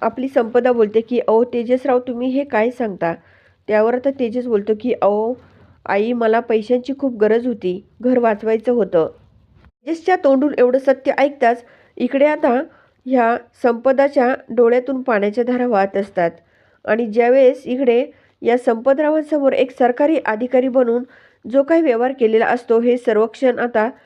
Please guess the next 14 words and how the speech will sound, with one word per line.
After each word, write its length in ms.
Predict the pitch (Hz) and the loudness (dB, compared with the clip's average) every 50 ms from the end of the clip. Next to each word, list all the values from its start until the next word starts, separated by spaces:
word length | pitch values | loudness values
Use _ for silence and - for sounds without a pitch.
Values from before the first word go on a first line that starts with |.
| _ _ _ _ - | _ _ _ _ -10
इकडे 260 | 226 226 247 247 262 | -4 0 0 2 2
ह्या 240 | 254 254 226 226 233 | 2 2 2 2 0
आपल्या 420 | - - 220 220 226 208 214 247 269 - _ _ _ - | 0 -2 -4 -2 -2 -2 -2 -2 -4 -8 _ _ _ -4
संपतरावांचं 920 | 226 220 208 214 254 254 247 269 269 269 269 269 269 262 254 - - 262 226 - _ - | -4 -4 0 0 0 0 0 0 0 0 0 0 0 -2 -4 -4 -4 -4 -4 -4 _ -6
काही 140 | 302 330 320 - | -4 -2 -2 -2
आठवणी 400 | - 233 - 247 254 254 262 262 | -2 -4 0 0 0 2 2 2
असतात, 300 | 262 269 269 - 254 247 254 | 0 0 0 0 0 0 2
ह्या 140 | 262 254 254 | 2 0 0
सर्व 300 | 254 254 240 220 214 220 | 0 0 2 2 2 2
काही 200 | 220 247 240 233 | 2 2 2 2
आता 220 | - 226 220 240 226 | 2 0 -2 -4 -4
तेजसला 520 | 220 - 214 208 196 220 240 240 - 247 | 0 2 0 2 2 2 0 0 -2 -2
तर 100 | 240 247 | -4 -4
ठेवलेल्या 400 | 269 - _ 269 285 311 302 285 | -6 -10 _ -6 -4 -2 0 0